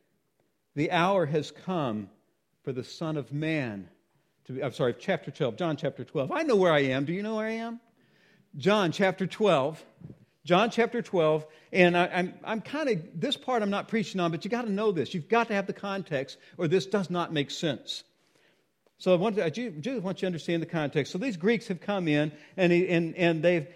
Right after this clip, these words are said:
they say, "Sir, we wish to see Jesus." And, and Philip and Andrew went and told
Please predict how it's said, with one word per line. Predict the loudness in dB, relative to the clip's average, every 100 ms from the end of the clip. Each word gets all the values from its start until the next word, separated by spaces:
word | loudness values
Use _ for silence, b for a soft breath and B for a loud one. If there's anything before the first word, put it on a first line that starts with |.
| B
they | -2
say, | 0
"Sir, | -2 2 2
we | 4
wish | 2 0
to | -4
see | -4 -2 -2
Jesus." | 2 2 2 0 -4
And, | -2 -4 B B -2
and | 0 2
Philip | 2 4
and | 4 2
Andrew | 2 2
went | 2 0
and | -2
told | 2 2 0